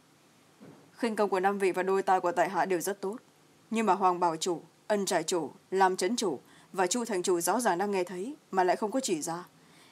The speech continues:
Để cho tên tiểu quỷ này khoe khoang khoác loác. Vậy thì là không tốt rồi."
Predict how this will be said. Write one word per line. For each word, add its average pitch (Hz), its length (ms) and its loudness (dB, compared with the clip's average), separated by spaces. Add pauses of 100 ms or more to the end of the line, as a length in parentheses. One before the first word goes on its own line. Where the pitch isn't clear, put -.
Để 196 160 2
cho 196 140 -2
tên 196 180 -2
tiểu 185 260 2
quỷ 180 200 4
này 170 260 -4 (160)
khoe 190 240 0
khoang 180 240 2
khoác 196 220 -6
loác. 202 220 -8 (720)
Vậy 190 160 2
thì 196 120 2
là 180 100 6
không 185 220 0
tốt 247 200 0
rồi." 165 240 -6